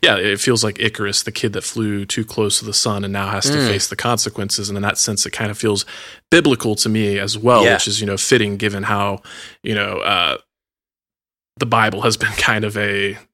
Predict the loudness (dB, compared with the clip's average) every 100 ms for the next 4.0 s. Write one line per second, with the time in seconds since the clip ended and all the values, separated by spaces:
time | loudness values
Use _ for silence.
0 | _ -4 -2 -2 -4 -2 0 4 4 2
1 | 4 2 4 -2 -2 4 6 6 2 -2
2 | -2 -4 -14 -20 _ _ _ -18 2 4
3 | 6 2 0 -2 2 0 2 -2 -4 -8